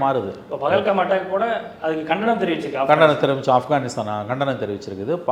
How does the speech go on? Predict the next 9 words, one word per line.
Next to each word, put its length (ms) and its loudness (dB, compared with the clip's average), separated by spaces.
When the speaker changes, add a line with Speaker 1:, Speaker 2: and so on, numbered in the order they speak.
Speaker 1:
ஆப்கானிஸ்தானோட 840 2
இந்தியாவோட 400 2
உறவு 200 2
மேம்படுறது 400 0
பாகிஸ்தானுக்கு 580 -2
இன்னமும் 280 -4
நெருக்கடியை 420 -4
உண்டாக்கும். 400 -10
தவிர்க்க 300 10